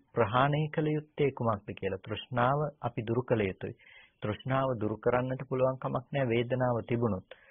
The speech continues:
එතකොට වේදනාව අපි දුරු කළ යුත්තක් බවට පත් වෙනවා. වේදනාව දුරු කළ යුතුයි නම් අපි දුරු කළ යුත්තේ කවර වේදනාවක්ද කියන කාරණාව ගැන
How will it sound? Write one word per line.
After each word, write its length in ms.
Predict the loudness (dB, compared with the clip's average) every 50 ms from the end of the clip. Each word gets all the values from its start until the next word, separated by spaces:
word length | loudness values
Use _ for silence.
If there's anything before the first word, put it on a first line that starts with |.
| -20 -20 _ _ 0
එතකොට 240 | 4 6 6 6 6
වේදනාව 600 | 6 6 6 6 6 4 4 2 4 2 2 0 0
අපි 200 | -2 -2 -2 -2 0
දුරු 180 | 0 0 0 2
කළ 160 | 4 4 4
යුත්තක් 400 | 4 2 -2 -4 _ -6 -6 -4
බවට 340 | _ 2 4 4 4 2 -2
පත් 220 | -4 -4 -4 _
වෙනවා. 240 | -10 -10 -10 -10 -14 _ _ _ _ -20 -20 _ _ 6
වේදනාව 600 | 8 10 10 10 8 4 0 0 0 0 0 0 0
දුරු 220 | 0 0 0 0
කළ 200 | 0 0 2 2
යුතුයි 340 | 2 0 0 -2 -2 -2 0
නම් 160 | -2 -2 -2 -2
අපි 200 | -2 -2 -2 0
දුරු 200 | 0 0 0 0
කළ 180 | 0 0 0 2
යුත්තේ 380 | 0 0 -2 -4 _ 0 0 0
කවර 300 | 0 0 2 2 2 2 2
වේදනාවක්ද 840 | 2 2 2 2 2 0 2 2 2 2 2 0 -2 -4 _ 4 4 4 4 0 _ _ _ _ _ -6
කියන 140 | -4 -4 -2
කාරණාව 520 | 2 2 2 2 2 0 0 2 2 2
ගැන 220 | 2 0 0 0